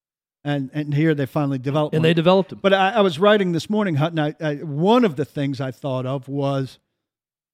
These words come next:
Speaker 1: you know, maybe they almost made their decision on him last year when they signed Bud Dupree, who is a better player than Harold Landry in terms, in terms, I mean, he also plays a ton of snaps, though this year he's coming back from the A C L, but when he's healthy,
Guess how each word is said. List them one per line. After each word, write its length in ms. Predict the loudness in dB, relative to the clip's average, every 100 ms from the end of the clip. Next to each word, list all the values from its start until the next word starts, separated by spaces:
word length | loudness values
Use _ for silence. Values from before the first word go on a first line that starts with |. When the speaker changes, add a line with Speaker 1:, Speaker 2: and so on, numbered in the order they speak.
| _ -8
Speaker 1:
you 80 |
know, 60 | -6
maybe 380 | -2 -2 -2 -2
they 180 | 0 0
almost 340 | 0 -2 -4
made 200 | -4 -4
their 100 | -4
decision 480 | -6 -6 -4 -4 -4
on 140 | -4
him 140 | -4 -2
last 420 | -2 -4 -6 -12
year 220 | -16 -16 _ _ _
when 160 | -4
they 80 | -4
signed 340 | -4 -4 -4 -4
Bud 220 | -6 -6
Dupree, 420 | -10 -6 -4 -6 _ _ _
who 140 | 2
is 160 | 4 2
a 60 | -2
better 360 | 0 2 0
player 360 | -2 0 0 0
than 140 | -4
Harold 280 | -4 -4 -4
Landry 420 | -4 -6 -6 -6
in 100 | -6
terms, 540 | -6 -4 -2 -4 -8 -16 _ _ -6
in 380 | -6 -2 -2 -2
terms, 400 | 0 0 0 -2 -8 -4
I 80 |
mean, 160 | 0 2
he 80 | 4
also 240 | 2 0
plays 300 | -4 -2 -4
a 20 |
ton 240 | -6 -6 -6
of 80 | -8
snaps, 520 | -10 -10 -10 -12 -20 _ _ _
though 160 | 0 0
this 280 | 0 -2 0
year 120 | -2
he's 180 | -4 -4
coming 220 | -4 -2
back 180 | -4 -6
from 160 | -6
the 140 | -4 -4
A 80 |
C 220 | -6 -4 -4
L, 100 | -4
but 120 | -4
when 140 | -4
he's 140 | -4 -2
healthy, 480 | -2 -2 -6 -8